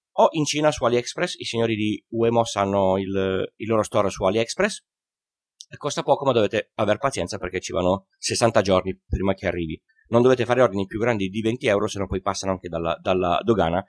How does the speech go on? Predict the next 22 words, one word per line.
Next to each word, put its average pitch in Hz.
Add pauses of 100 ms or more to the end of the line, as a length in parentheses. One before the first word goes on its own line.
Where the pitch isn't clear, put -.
(280)
e 98
vi 104
mettono 98
tasse 90
e 85
dogana. 82 (360)
Sappiate 135
che 143
in 113
dogana 117
valutano 104
come 104
valore 101
del, 90
del 117
pacchetto 147
anche 110
le 120
spese 101
di 110
spedizione, 92
quindi 98